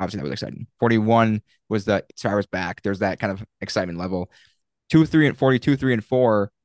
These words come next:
I still felt that excitement. And this one was just, this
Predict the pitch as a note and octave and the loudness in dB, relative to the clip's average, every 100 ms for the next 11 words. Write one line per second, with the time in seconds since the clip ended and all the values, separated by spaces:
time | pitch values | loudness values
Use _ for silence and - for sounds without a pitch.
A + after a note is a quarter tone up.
0 | _ _ _ _ C3 B2+ G#3+ A3+ - - | _ _ _ _ -4 0 0 0 -4 -4
1 | B2+ D3 - _ _ _ A2+ G#2 - D3 | -2 -2 -6 _ _ _ -6 -6 -8 -8
2 | - C2+ _ _ _ _ _ _ _ _ | -10 -14 _ _ _ _ _ _ _ _
3 | _ _ _ _ _ A#2 A2+ F3+ D3 B2 | _ _ _ _ _ -2 0 0 0 -2
4 | G#2 G2 G2 - - _ _ _ _ _ | -2 -6 -10 -10 -20 _ _ _ _ _
5 | _ _ _ _ _ _ G#2 - - | _ _ _ _ _ _ -6 -6 -10